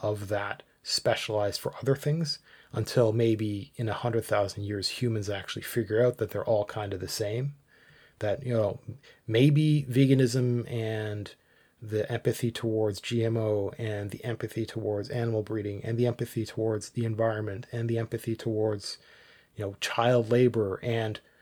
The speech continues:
and maybe they're all exactly the same thing. We just haven't articulated how,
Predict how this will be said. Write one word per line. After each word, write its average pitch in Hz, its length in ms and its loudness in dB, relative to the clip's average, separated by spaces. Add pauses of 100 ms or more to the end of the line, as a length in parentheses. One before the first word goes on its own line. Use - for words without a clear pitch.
(180)
and 135 160 4
maybe 147 260 10
they're 135 180 8
all 123 260 8
exactly 107 560 0
the 101 120 -6
same 98 300 -6
thing. 95 440 0
We 104 100 -2
just 104 180 -6
haven't 107 300 -4
articulated 101 800 -4 (240)
how, 104 300 -2